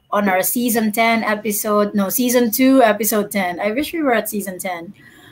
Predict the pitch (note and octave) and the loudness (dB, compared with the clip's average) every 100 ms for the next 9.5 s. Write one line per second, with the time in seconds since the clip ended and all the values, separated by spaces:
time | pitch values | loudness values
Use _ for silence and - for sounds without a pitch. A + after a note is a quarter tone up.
0 | - _ A#3 B3 B3+ C4+ D4+ D#4+ D#4 D#4 | -20 _ 4 6 6 4 4 6 4 4
1 | D#4 A3+ C4+ C#4+ C4+ B3+ A#3 A#3+ A3 A3 | 2 4 4 6 4 4 4 2 4 4
2 | B3 A#3+ A3+ G#3 G3 - - G#3 G3+ G#3 | 4 4 2 -2 -4 -8 -6 -2 0 0
3 | C4+ C#4 G3+ G3 F#3+ F#3+ G#3 A3+ G#3+ G3+ | -2 -2 -4 -4 -6 -6 -6 -6 -6 -6
4 | G#3 G#3 D#4+ F#4+ - _ - _ _ _ | -6 -6 -6 -10 -20 _ -20 _ _ _
5 | _ A3+ - C4 E4 F#4+ F#4+ F4 D4+ D4+ | _ -2 4 4 4 4 2 4 4 4
6 | - - _ _ _ _ - D#4 D4 C#4 | 2 -4 _ _ _ _ -8 2 6 6
7 | A3+ A#3+ B3 D4 A#3+ A#3+ A#3+ A#3+ A#3 A3 | 4 4 4 4 4 6 6 6 4 2
8 | G#3+ G3+ G3+ F3+ G#3+ B3 C4 C4 A#3 G#3+ | 2 2 0 0 0 0 0 -2 0 2
9 | G#3 G#3 G3+ G3+ G#3 | 2 0 0 0 -2